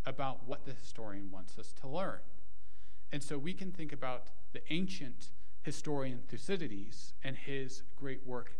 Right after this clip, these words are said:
The Peloponnesian War. The Peloponnesian War's questions that it seeks to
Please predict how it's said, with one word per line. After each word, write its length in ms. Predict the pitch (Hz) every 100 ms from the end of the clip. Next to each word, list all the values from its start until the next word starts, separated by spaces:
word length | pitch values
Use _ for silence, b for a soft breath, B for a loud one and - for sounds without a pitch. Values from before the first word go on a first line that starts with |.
| -
The 60 | 120
Peloponnesian 800 | - 135 120 123 113 98 101 104
War. 480 | 135 151 107 - - - - - - B B B B B B -
The 60 | 143
Peloponnesian 840 | 135 240 240 226 196 175 170 147
War's 500 | 147 196 196 135 117 -
questions 720 | - 202 214 - - 127 110
that 200 | 123 117
it 120 | 131
seeks 380 | - - 180 -
to 100 | -